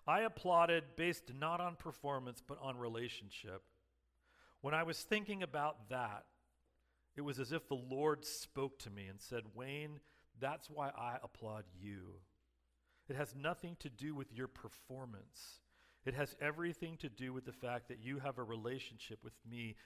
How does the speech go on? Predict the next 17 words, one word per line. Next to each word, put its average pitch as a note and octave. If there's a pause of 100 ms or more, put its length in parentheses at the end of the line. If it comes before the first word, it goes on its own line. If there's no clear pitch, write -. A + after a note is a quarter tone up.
(140)
and G#2+
you C3
are A2+
my A2
kid.' F#2 (1120)
And G2
my A#2+
heart A#2+
began A#2
to G#2+
melt G2+
and F#2
tears A2+
came A2
to A2
my G#2+
eyes G2